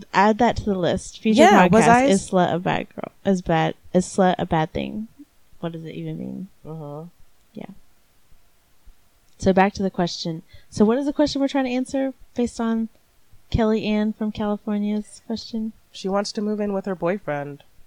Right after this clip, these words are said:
Speaker 2: but she's got those, um, sex negative tapes playing in the back of her head from church and also her friends who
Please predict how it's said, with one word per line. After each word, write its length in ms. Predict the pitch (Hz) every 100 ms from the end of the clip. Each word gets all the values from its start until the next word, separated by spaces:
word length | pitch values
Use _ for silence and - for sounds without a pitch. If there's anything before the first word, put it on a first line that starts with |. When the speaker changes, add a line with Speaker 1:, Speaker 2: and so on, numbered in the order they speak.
| _ _ -
Speaker 2:
but 160 | 165
she's 180 | - 165
got 280 | 165 160 -
those, 520 | 156 151 151 - - _ -
um, 420 | 143 143 139 139
sex 400 | - - 160 -
negative 360 | 160 165 160 -
tapes 320 | 151 139 -
playing 280 | _ 156 143
in 80 | 139
the 60 |
back 220 | 135 135 -
of 40 |
her 80 | 135
head 320 | 139 147 143
from 180 | - 135
church 420 | - 127 135 - -
and 200 | 143 131
also 420 | 127 - 120 127
her 160 | 135 127
friends 540 | - 131 120 123 - _ _ _ _ - -
who 400 | 147 139 139